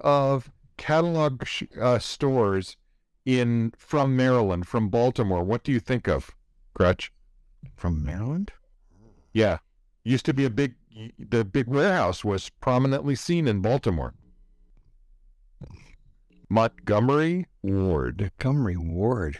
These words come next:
Speaker 2: Wow.
Speaker 1: Yeah, and we, we went through at least half of the shells,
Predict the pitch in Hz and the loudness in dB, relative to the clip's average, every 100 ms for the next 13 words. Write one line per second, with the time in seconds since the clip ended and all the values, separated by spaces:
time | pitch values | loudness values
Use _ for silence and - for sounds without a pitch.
0 | - 85 110 131 98 80 76 - _ _ | -6 -4 -4 -4 -4 -8 -14 -18 _ _
1 | - _ _ _ - - - 127 117 135 | -20 _ _ _ -6 -4 0 0 2 0
2 | 147 151 131 147 135 - 143 135 131 123 | -2 -2 0 0 0 -2 -2 0 0 0
3 | - _ _ _ _ - 143 143 156 156 | -4 _ _ _ _ -2 0 2 0 -4
4 | - 135 151 170 185 127 - 147 135 85 | -4 -2 0 0 -2 -2 0 2 2 2
5 | 85 - | -2 -6